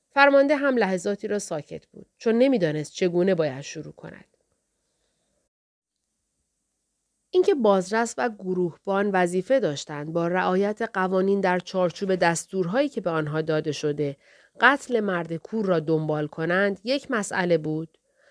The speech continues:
و اینکه خودش به عنوان فرمانده یک هدف والاتر و شایستهٔ مقامش را دنبال می‌کرد،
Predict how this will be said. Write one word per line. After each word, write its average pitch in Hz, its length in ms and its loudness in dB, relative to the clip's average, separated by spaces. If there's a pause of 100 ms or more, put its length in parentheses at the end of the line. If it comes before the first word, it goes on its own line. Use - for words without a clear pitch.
(140)
و 233 60 2
اینکه 311 280 4
خودش 302 360 0
به 262 100 -4
عنوان 240 400 2
فرمانده 185 640 -2
یک 190 380 -2
هدف 202 300 -2
والاتر 190 720 0
و 190 100 -2
شایستهٔ 190 580 -2
مقامش 190 600 0
را 180 80 -2
دنبال 175 380 -2
می‌کرد، 208 560 -4